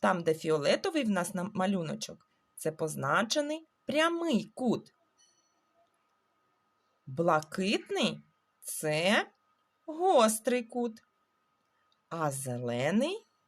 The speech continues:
тупий. Або гострий і тупий кут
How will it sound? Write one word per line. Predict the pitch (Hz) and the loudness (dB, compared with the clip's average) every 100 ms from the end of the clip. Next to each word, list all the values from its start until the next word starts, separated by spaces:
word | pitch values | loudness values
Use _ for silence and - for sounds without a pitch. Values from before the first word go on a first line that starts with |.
| _ _ _ _ _ _ _ _ _ _ _ _ _ | _ _ _ _ _ _ _ _ _ _ _ _ _
тупий. | 415 - 233 139 - _ _ _ _ _ _ _ | -4 0 0 0 -10 _ _ _ _ _ _ _
Або | - 180 160 202 339 539 _ _ _ _ | -2 -2 0 -2 -2 -4 _ _ _ _
гострий | 233 330 262 220 220 226 | -4 2 2 2 -2 -2
і | |
тупий | 226 254 220 | -2 -2 -4
кут | - 311 466 | -4 0 0